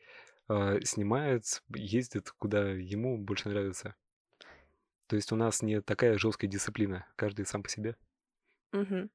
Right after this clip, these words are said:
Speaker 2: Каждый сам по себе?
Speaker 1: Ну, не совсем.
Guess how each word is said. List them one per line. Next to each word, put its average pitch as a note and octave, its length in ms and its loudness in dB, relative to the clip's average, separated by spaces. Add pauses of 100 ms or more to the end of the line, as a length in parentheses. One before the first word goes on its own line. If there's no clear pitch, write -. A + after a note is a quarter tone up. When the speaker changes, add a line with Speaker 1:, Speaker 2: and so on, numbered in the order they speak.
(840)
Speaker 2:
Каждый A3 220 2
сам D#4 200 0
по - 80 -14
себе? E4+ 320 4 (760)
Speaker 1:
Ну, C#3+ 240 0
не G#2 120 0
совсем. F#2+ 360 -2